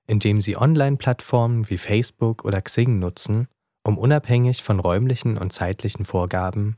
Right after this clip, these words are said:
ihre sozialen Netzwerke zu pflegen. Im Zuge dieser Entwicklung und der Betonung des technologischen Wandels sprechen Wehn und Wracking zweitausendsechs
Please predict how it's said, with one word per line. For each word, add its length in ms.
ihre 180
sozialen 560
Netzwerke 500
zu 140
pflegen. 560
Im 120
Zuge 320
dieser 280
Entwicklung 760
und 160
der 80
Betonung 560
des 140
technologischen 800
Wandels 580
sprechen 460
Wehn 300
und 200
Wracking 520
zweitausendsechs 960